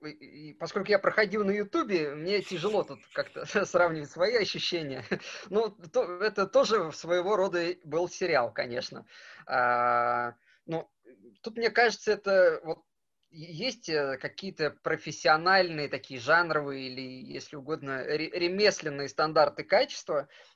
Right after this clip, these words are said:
И The Last of Us вторая, она, конечно, вот на уровне ремесла исполнителя, э,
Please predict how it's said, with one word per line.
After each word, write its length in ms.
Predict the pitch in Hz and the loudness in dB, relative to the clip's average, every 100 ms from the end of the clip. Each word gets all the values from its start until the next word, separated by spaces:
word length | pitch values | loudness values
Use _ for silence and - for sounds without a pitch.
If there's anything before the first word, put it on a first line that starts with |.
| _ | _
И 440 | 147 143 139 139 135 | -12 -10 -8 -6 -6
The 100 | 131 | -2
Last 280 | 160 - - | 0 0 -4
of 80 | - | -4
Us 200 | 175 196 - | 0 0 -2
вторая, 440 | - 156 151 165 143 | -2 4 6 6 4
она, 180 | 143 151 | 2 0
конечно, 580 | 139 135 147 - 131 - _ - | -2 -2 -6 -8 -10 -12 _ -14
вот 120 | 139 | -4
на 120 | 143 | 0
уровне 480 | 180 185 151 156 143 _ - | 2 0 -2 -6 -6 _ -4
ремесла 720 | 156 165 165 - 185 180 165 | -2 -2 -6 0 4 6 4
исполнителя, 800 | 156 - 170 170 202 285 180 151 | -2 -4 -2 -2 -2 -8 0 4
э, 720 | 135 127 139 139 135 127 127 | 4 4 0 -2 -2 0 -2